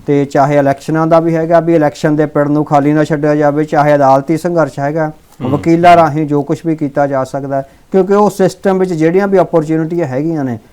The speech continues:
Speaker 1: ਉਹਨਾਂ ਨੂੰ ਵਰਤ ਲੈਣਾ ਚਾਹੀਦਾ। ਸੋ ਬਾਪੂ ਜੀ ਉਹਨਾਂ ਵੱਲੋਂ, ਅ, ਇੱਕ ਚੰਗੀ ਕਾਲ ਦਿੱਤੀ ਗਈ ਆ। ਕਾਫੀ ਸਾਰੀ ਜਿਹੜੀ ਸੰਗਤ ਹੈ ਉੱਥੇ ਇਕੱਠੀ ਹੋਈ ਹੈ,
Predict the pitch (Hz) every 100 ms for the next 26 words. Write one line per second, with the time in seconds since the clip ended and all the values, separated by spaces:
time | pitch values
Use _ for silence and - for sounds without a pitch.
0 | _ _ 165 202 214 180 156 156 139 131
1 | 127 123 120 127 123 131 127 123 143 143
2 | 143 160 147 143 147 143 143 _ _ _
3 | 143 139 143 147 151 156 156 160 180 185
4 | 165 156 151 151 156 151 151 156 156 165
5 | - 185 170 156 156 160 165 147 143 143
6 | 147 143 143 147 139 - 147 135 135 135
7 | 131